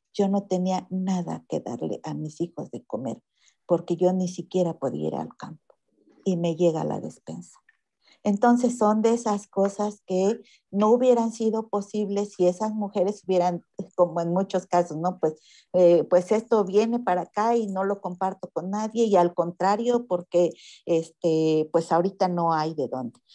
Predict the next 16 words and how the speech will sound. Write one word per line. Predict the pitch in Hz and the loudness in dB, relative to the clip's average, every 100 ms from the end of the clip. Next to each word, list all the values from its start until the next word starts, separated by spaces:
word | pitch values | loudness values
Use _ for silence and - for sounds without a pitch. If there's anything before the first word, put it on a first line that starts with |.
| - - | -14 -2
Entonces, | 240 285 285 294 - | 2 4 2 0 0
creo | 247 277 | 4 4
que | 277 233 214 190 180 180 - | 4 4 6 6 4 2 2
aquí | 190 185 - 214 220 - | 0 0 -4 -4 -4 -2
estas | 202 220 226 233 | -2 -4 -6 -6
mujeres | 214 180 208 202 214 | -6 -2 0 0 -2
no | 196 | -6
solamente | 196 208 196 180 185 190 190 190 - - | -4 -4 -2 -2 -4 -4 -6 -8 -12 -2
han | 180 190 | 2 4
entendido | 220 214 175 175 185 196 190 190 196 _ _ | 2 4 2 2 0 0 2 0 -2 _ _
que | - 170 160 160 160 165 180 | 0 2 2 0 -2 -2 -2
estos | 190 - 220 | -2 -4 -8
procesos, | - 180 180 196 208 202 - - | -4 -4 -2 -6 -6 -8 -8 -2
eh, | 165 160 160 156 | 2 2 2 2
de | 170 | 2
reflexión | 160 165 175 175 - 180 175 | 2 -2 -2 -2 0 0 0